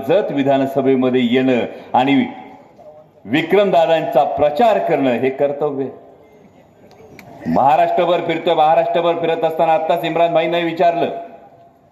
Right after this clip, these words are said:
त्यांना काय वाटतंय, संपूर्ण महाराष्ट्रातली काय परिस्थिती आहे.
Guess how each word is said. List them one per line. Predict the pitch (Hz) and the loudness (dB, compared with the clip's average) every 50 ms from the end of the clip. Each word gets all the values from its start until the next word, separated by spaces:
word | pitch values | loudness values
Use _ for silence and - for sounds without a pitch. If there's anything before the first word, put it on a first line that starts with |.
| _ _ _ _ _ _ - - _ _ - _ - - - - - - - - - - - - - - | _ _ _ _ _ _ -20 -20 _ _ -20 _ -20 -20 -20 -20 -20 -20 -20 -20 -20 -20 -20 -10 -4 -2
त्यांना | 180 220 240 240 220 190 | 0 2 4 2 2 4
काय | - 180 160 156 | 4 4 4 4
वाटतंय, | 147 143 139 - - 139 123 | 4 2 0 0 -2 -2 0
संपूर्ण | - 156 143 - 127 147 151 147 | 0 0 -2 0 0 -2 0 0
महाराष्ट्रातली | 139 135 131 143 156 156 143 - - 143 139 - 135 | 2 2 2 2 2 2 0 0 -2 -2 -2 -2 -4
काय | 120 127 127 120 117 | 0 0 2 2 2
परिस्थिती | - 113 104 104 98 - - 98 - 90 87 | 0 -2 -4 -4 -6 -8 -10 -14 -14 -14 -18
आहे. | 85 - - | -20 -20 -20